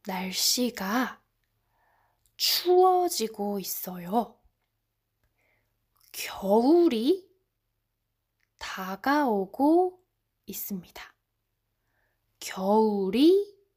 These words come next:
오고 있어요. 날씨가 추워질 때에는 감기를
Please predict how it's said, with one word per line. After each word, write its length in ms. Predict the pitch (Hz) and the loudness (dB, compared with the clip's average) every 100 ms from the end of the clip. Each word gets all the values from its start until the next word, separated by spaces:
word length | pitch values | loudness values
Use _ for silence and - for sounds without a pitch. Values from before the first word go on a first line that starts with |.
| _ _ | _ _
오고 680 | 196 185 208 208 320 320 330 | -8 -4 -4 -2 2 2 2
있어요. 420 | 202 - - 170 - _ _ _ _ _ _ _ _ _ _ _ _ _ _ _ _ _ _ _ - - - - - _ - | -2 -10 -12 -14 -20 _ _ _ _ _ _ _ _ _ _ _ _ _ _ _ _ _ _ _ -20 -20 -20 -20 -20 _ -10
날씨가 1300 | 185 196 208 - - 311 311 311 214 214 285 381 _ _ _ _ _ _ _ _ _ _ _ | -6 -6 -4 -4 0 2 2 2 2 2 0 -2 _ _ _ _ _ _ _ _ _ _ _
추워질 1300 | - - - 359 349 349 339 330 320 240 226 220 - | -6 -6 0 2 6 6 4 2 -2 -4 -2 -4 -8
때에는 800 | 202 180 170 165 185 320 214 - _ _ _ _ _ _ _ _ _ _ _ _ _ _ _ _ _ _ _ _ | -8 -8 -12 -8 0 0 0 -6 _ _ _ _ _ _ _ _ _ _ _ _ _ _ _ _ _ _ _ _
감기를 1300 | - - - 196 202 220 233 311 311 226 226 381 440 | -8 -8 -6 -4 -2 0 4 6 6 4 4 2 0